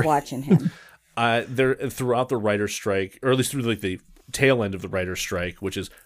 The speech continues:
Speaker 3: over
Speaker 2: Yes.
Speaker 3: as of right now. We'll have more of an update on that in a couple episodes,
Speaker 1: Man,
Speaker 3: 'cause
Speaker 1: the people
Speaker 3: we
Speaker 1: listening to the, these episodes in order are gonna be so
Speaker 3: so confused. <laughs> Yeah,
Speaker 2: The
Speaker 3: um,
Speaker 2: new Late Night's gonna start on Monday.
Speaker 3: starts on Monday,
Speaker 2: Yeah.
Speaker 3: but, uh, the,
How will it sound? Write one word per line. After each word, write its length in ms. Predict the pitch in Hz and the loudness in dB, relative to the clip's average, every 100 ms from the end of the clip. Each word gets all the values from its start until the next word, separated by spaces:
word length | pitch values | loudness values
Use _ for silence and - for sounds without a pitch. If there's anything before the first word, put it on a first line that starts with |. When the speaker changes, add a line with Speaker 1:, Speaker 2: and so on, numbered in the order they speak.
| _ | _
Speaker 3:
over 440 | 202 226 - 233 - _ | 4 6 2 -4 -6 _
Speaker 2:
Yes. 320 | 170 160 - | 2 4 4
Speaker 3:
as 200 | 113 110 | 2 4
of 140 | 123 117 | 4 2
right 180 | 104 | 2
now. 440 | 101 92 92 110 107 | 0 0 2 2 2
We'll 280 | - 117 107 107 104 | -2 -4 -4 -10 -2
have 180 | 147 110 | 0 2
more 180 | 127 139 | 4 4
of 80 | 127 | 4
an 60 | |
update 420 | 123 117 127 107 101 | 2 0 2 0 0
on 120 | 104 | 0
that 160 | 107 | 0
in 100 | 101 | 0
a 60 | 98 | -4
couple 400 | - - 113 101 | -6 -2 0 2
episodes, 560 | 107 98 92 92 208 95 | 0 -2 -4 -2 -4 -4
Speaker 1:
Man, 100 | 92 | -2
Speaker 3:
'cause 140 | 101 | -2
Speaker 1:
the 60 | - | 0
people 180 | 175 139 | 0 2
Speaker 3:
we 40 | |
Speaker 1:
listening 300 | 120 - 110 | 2 2 0
to 60 | 104 | 2
the, 140 | 101 - | 0 0
these 160 | 110 104 | -2 -2
episodes 380 | 101 101 101 92 | -2 0 0 0
in 80 | |
order 320 | 98 98 95 90 | -4 -4 -4 -4
are 60 | |
gonna 100 | 92 | -6
be 140 | 87 90 | -8 -8
so 260 | - - | -6 -2
Speaker 3:
so 300 | 95 92 127 | 2 4 4
confused. 680 | 127 170 101 92 92 98 - | 4 0 0 0 -2 -2 -4
<laughs> 60 | - | -2
Yeah, 280 | 98 95 165 | 0 2 4
Speaker 2:
The 120 | 185 | 6
Speaker 3:
um, 80 | 202 | 8
Speaker 2:
new 360 | 226 226 185 123 - | 10 10 6 -2 -4
Late 380 | 170 170 190 190 | 0 4 6 4
Night's 340 | 160 151 139 | 2 0 -2
gonna 220 | - 147 147 | -2 -2 -2
start 460 | - 165 147 110 | -4 0 0 0
on 220 | - 143 139 | -2 0 0
Monday. 340 | 143 147 131 | 0 0 2
Speaker 3:
starts 220 | 127 131 | 2 4
on 120 | 127 | 2
Monday, 380 | 113 113 104 90 | 2 0 0 0
Speaker 2:
Yeah. 140 | 143 131 | 2 4
Speaker 3:
but, 180 | 131 | 4
uh, 300 | 127 120 110 110 | 4 2 2 0
the, 240 | 120 120 | -4 -8